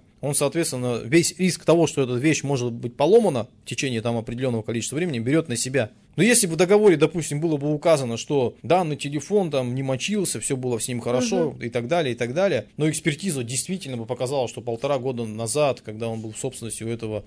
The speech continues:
Speaker 1: человека, попала в него вода, но этот человек скрыл этот факт, а скрытие подтверждается вот этим пунктом договора, где указано, что вода в него не попадала,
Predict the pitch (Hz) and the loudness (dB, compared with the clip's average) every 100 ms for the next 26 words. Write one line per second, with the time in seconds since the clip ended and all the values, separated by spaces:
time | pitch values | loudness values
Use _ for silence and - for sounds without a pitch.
0 | - - 123 120 147 139 110 117 120 127 | -12 -8 -2 2 2 0 -4 -4 0 0
1 | 113 113 117 117 107 131 147 113 113 110 | 0 -2 -2 -2 -2 0 0 0 -4 -6
2 | - 117 123 113 - - 214 196 147 - | -8 -6 -4 -4 -6 -2 0 0 -2 -4
3 | 139 110 - _ _ 113 113 - 165 185 | -2 -2 -4 _ _ -4 -2 -4 -4 -4
4 | 139 131 127 139 143 151 131 131 135 127 | -4 -4 -8 -8 -2 -2 -2 -8 -8 -8
5 | 120 160 127 117 117 147 196 131 120 123 | -4 -4 -4 -6 -2 0 0 0 0 0
6 | 143 123 117 - 123 123 127 113 113 110 | 0 0 -2 -4 -2 0 0 -2 -6 -6
7 | 110 117 117 110 101 | -8 -6 -2 -2 -2